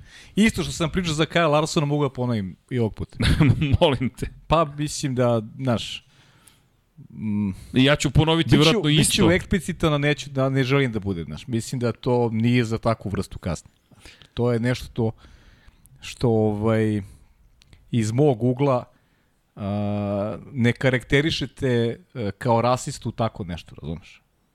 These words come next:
Speaker 1: Znaš, mislim, to, to je neka igrica, to je,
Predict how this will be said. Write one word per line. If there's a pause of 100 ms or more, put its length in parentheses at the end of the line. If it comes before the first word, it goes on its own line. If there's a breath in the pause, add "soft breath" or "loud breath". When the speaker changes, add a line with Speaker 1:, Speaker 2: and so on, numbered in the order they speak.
(140)
Speaker 1:
Znaš,
mislim,
to, (720 soft breath)
to
je
neka
igrica,
to
je,